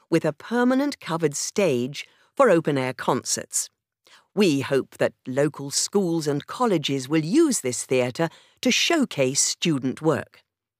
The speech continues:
In the bottom left-hand corner of the plan,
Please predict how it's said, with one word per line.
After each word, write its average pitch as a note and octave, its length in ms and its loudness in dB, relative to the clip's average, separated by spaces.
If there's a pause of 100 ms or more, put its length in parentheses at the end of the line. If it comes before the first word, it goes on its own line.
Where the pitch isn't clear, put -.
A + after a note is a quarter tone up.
(1160)
In A3 320 4
the G#3+ 100 2
bottom G#3 600 -2
left-hand D3+ 540 -6
corner C#3+ 380 0
of B2+ 120 -4
the C3+ 80 -8
plan, B2 640 -8